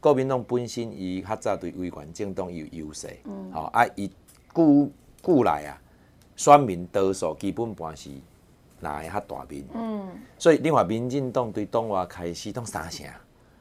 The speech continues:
Speaker 2: 嗯。
Speaker 1: 一直拼拼拼拼到阿扁第一届当选总统嘛是三卡拄才有机会，
Speaker 2: 嗯。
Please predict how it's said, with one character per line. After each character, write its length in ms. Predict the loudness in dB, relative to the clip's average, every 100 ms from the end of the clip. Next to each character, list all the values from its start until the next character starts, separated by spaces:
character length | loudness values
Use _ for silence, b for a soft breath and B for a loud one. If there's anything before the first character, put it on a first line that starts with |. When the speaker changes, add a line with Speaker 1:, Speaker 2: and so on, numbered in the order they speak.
| b -14
Speaker 2:
嗯。 140 | 0
Speaker 1:
一 80 | 0
直 120 | 0
拼 200 | -4 -6 -8
拼 100 | -12 -14
拼 120 | -18 -2
拼 160 | 0 2
到 60 |
阿 120 | 0
扁 300 | 0 0 -2
第 100 | -2
一 80 | -4
届 120 | -2
当 180 | -2 -4
选 180 | -6 -8
总 220 | -8 -8
统 160 | -6 -6
嘛 100 | -10
是 140 | -10
三 240 | -6 -4 -2
卡 180 | -4
拄 160 | -4 -6
才 120 | -6
有 100 | -6 -8
机 140 | -12
会， 40 | -8
Speaker 2:
嗯。 320 | -8 -10